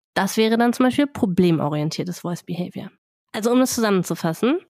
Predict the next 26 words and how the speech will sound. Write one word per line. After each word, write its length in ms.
fällt 300
unter 280
Voice 280
Behavior 600
all 320
die 320
Form 340
der 120
Kommunikation 680
innerhalb 460
von, 440
von 220
einem 280
Unternehmen, 580
in 120
dem 140
es 100
darum 320
geht, 240
seinen 420
eigenen 680
Ideen 540
und 180
Meinungen 480
und 140
Vorschlägen 720